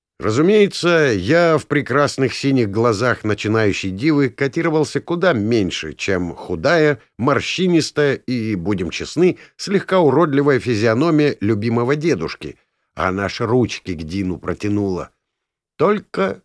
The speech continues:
сказать ничего не смогла. «Я не уродливый, а с похмелья скотина!» слегка ожил Крейвен.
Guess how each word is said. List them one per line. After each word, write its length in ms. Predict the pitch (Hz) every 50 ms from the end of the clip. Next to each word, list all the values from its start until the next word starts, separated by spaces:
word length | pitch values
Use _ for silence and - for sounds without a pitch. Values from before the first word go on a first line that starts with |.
| _ _
сказать 840 | - - - - 82 82 82 65 67 87 143 190 185 185 - - _ -
ничего 520 | 101 107 107 - - 98 80 69 87 123
не 120 | 151 127
смогла. 560 | - - - - 69 62 58 71 85 95 87 - _ _ _ _ _ _ _ _ _ _ _ _ _ _ -
«Я 240 | - 80 95 98 101
не 320 | 101 107 110 113 120 127
уродливый, 800 | 135 139 143 151 170 170 131 101 101 107 101 95 90 85 82 -
а 180 | - 101 107
с 60 | -
похмелья 560 | - 156 151 - - 120 135 135 120 107 104 85
скотина!» 640 | - - - 95 - - 98 92 87 82 78 - - _ _ _ _ _
слегка 460 | - - 95 95 90 - - 98 90 82
ожил 420 | - 90 90 82 78 90 87 -
Крейвен. 500 | - 73 85 98 90 80 82 80 69